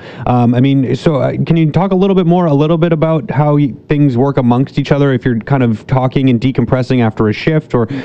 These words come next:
or, or what is it that you guys do to keep yourselves, you know, feeling sane, if you will, um, after dealing with some difficult calls? I mean, obviously you're, you're happy that you're doing great work,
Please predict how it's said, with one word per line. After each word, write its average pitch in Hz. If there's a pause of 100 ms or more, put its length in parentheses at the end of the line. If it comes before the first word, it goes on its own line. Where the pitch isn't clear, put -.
(180)
or, 123
or 135
what 170
is 165
it 156
that 151
you 147
guys 139
do 147
to 139
keep 160
yourselves, 123
you 127
know, 117
feeling 127
sane, 143
if 127
you 131
will, 120 (260)
um, 120
after 131
dealing 131
with 127
some 131
difficult 127
calls? 123
I 117
mean, 117
obviously 143
you're, 135
you're 127
happy 160
that 151
you're 131
doing 131
great 113
work, 143